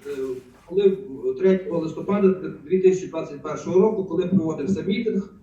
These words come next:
до речі, дозвіл на який був наданий, е, дозвіл знаходиться в Київській міській державній адміністрації,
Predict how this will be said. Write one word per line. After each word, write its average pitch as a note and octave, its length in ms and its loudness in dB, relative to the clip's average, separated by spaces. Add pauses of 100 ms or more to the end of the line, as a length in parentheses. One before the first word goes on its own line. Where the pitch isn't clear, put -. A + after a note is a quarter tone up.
(640)
до F3+ 80 4
речі, G3 280 2
дозвіл F#3+ 340 10
на F3 80 2
який F#3+ 680 4
був F#3+ 300 8
наданий, G3 880 6
е, A#2+ 580 -10
дозвіл F#3 340 8
знаходиться D3+ 640 -4
в C3 140 -6
Київській F3+ 400 0
міській C#3+ 380 -8
державній C#3 460 -2
адміністрації, F#3+ 1080 4